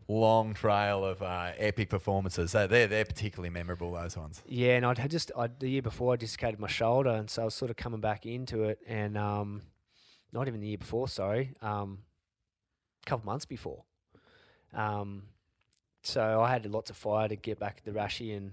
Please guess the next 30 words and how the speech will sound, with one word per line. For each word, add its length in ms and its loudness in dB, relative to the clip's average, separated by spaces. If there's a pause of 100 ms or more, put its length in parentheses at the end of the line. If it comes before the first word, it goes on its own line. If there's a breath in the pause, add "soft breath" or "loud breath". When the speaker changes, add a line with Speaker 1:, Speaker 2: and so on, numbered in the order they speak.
Speaker 2:
had 120 -12
done 140 -2
a 40 -4
lot 120 0
of 60 -4
work 360 -2 (100)
to 120 -12
get 160 -12
myself 340 -8
back 220 -2
there 100 0
and 40 -2
was 120 -6
feeling 260 -2
really 200 -6
good, 260 0
you 60 -4
know, 280 0
Speaker 1:
Mm. 140 -2
Speaker 2:
and 180 -2
I'd 160 -4
beaten 480 -4 (300)
Parko 300 0
along 180 -2
the 60 -4
way 240 2
and 80 -2
I 80 -2
beat, 460 -2
um, 440 -4